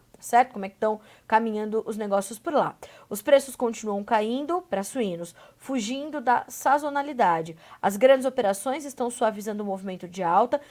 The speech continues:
que normalmente acontece no final do ano, nos informa Eduardo Vanin, quando os chineses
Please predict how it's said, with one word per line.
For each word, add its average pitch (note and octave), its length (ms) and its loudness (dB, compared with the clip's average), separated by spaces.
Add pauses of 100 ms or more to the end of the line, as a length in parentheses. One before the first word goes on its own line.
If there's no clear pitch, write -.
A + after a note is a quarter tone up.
(220)
que C4 120 -6
normalmente C4+ 800 2
acontece B3 600 0
no A#3+ 80 -4
final A3+ 320 -2
do A3+ 160 0
ano, G#3 240 -2
nos G#3+ 200 -8
informa G3+ 520 -2 (300)
Eduardo F#3+ 420 4
Vanin, A3+ 400 -4 (240)
quando B3+ 260 6
os B3 80 -2
chineses B3+ 540 -2